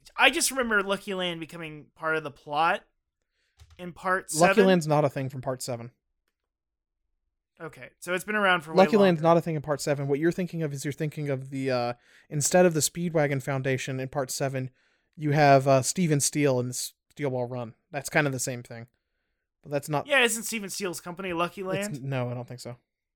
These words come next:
Speaker 1: I thought that, I thought he actually brought that into the comic. Anyway, I don't remember why.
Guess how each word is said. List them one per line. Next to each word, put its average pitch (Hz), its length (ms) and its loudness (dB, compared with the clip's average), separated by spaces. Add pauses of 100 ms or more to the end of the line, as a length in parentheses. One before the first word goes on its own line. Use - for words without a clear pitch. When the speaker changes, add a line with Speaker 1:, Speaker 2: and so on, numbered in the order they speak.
(1040)
Speaker 1:
I 185 80 -20
thought 254 260 -8
that, 208 120 -8
I 208 80 -4
thought 214 180 -8
he 214 80 -2
actually 185 300 -8
brought 156 280 -4
that 143 160 -12
into 147 220 -18
the 135 100 -20
comic. 135 440 -20
Anyway, 214 360 0
I 208 100 0
don't 233 120 4
remember 208 320 0
why. 175 400 2